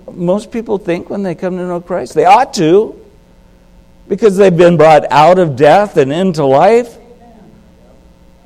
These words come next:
I mean, they've been brought out of the family of the devil and made a, a, a, a child of God. They do. They think that way. But some people, it just seems like that just begins to dissipate over time. That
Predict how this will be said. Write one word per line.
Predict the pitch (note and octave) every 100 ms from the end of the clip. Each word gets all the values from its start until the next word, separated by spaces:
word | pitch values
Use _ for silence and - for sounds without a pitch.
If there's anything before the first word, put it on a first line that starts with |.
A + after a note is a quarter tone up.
| _ _ _ _ -
I |
mean, | C#3+ D3
they've | C#3+ C#3
been | D3 C3
brought | C#3 D#3 F#3+
out | F#3+
of | F#3
the | C3+
family | - - D#3 F3+ G3+ G3+ G3 G3+
of | E3+ C3+
the | B2+
devil | G#2 G2+ E3+ F#3+ A3+ A3+ A3+
and | D#3+ D#3+ D#3
made | D#3 D#3+
a, | D3+ C3 B2+ B2 C3 - -
a, |
a, | - B2+ B2
a | - - A2+ G#2+ - _
child | - C3+ C#3 D3 D3+
of | F#2+ F#2
God. | A2+ C3+ G3+ A#3+ - _ _ _ _ _ _ _ _ - - -
They | D3
do. | D3 G3 G3+
They | C#3
think | D#3+ C4 C#4+
that | A#3 G#3
way. | E3 D#3+ C#3+ A#2 - - - _ _ _ _ _ _ _ _ _ - _ _ _ _ -
But | - -
some | - B3 C#4+
people, | - C#4 C#4+ A4+ G4+
it | F#3
just | D3+ G3 F#3+ -
seems | A3 A#3+ A3
like | F3 E3
that | F#3 G3+ -
just | F#3 F#3 F#3
begins | D#3 D3+ D#3 D#3+ D#3
to | - D#3+
dissipate | D3 - F#3 - - F3+ B2 G2 F#2+
over | A#2+ G2+ F#2+
time. | F#2 A2 F#2+ F#2
That | C3 C3 B2 -